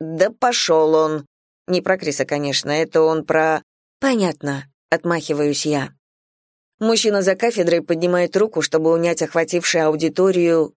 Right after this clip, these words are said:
нетерпеливый гул. «Мы, организаторы летних семинаров в Исланд Хай, прекрасно понимаем.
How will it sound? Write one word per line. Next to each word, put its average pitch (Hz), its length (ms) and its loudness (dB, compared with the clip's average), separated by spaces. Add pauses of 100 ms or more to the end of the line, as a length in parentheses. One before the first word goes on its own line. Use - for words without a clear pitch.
нетерпеливый 175 840 0
гул. 160 320 -2 (960)
«Мы, 175 420 0
организаторы 202 720 2
летних 196 400 0
семинаров 175 840 0
в 165 320 2
Исланд 170 340 0
Хай, 208 340 0 (180)
прекрасно 185 540 0
понимаем. 190 680 -2